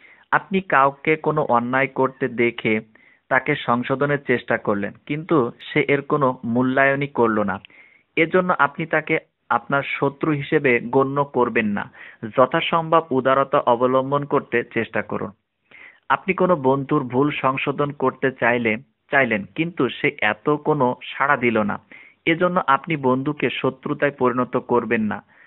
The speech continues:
আপনি উদারতা অবলম্বন করুন, তাহলে সে তার ভুলের উপর অটল থাকলে অন্তত নতুন কোনো ভুল করবে না। কথায় আছে, ভুলকে সহজভাবে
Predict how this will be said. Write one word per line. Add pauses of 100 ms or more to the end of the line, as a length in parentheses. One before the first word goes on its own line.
(180)
আপনি
উদারতা
অবলম্বন
করুন, (120)
তাহলে
সে
তার
ভুলের
উপর
অটল
থাকলে (100)
অন্তত
নতুন
কোনো
ভুল
করবে
না। (720)
কথায়
আছে,
ভুলকে
সহজভাবে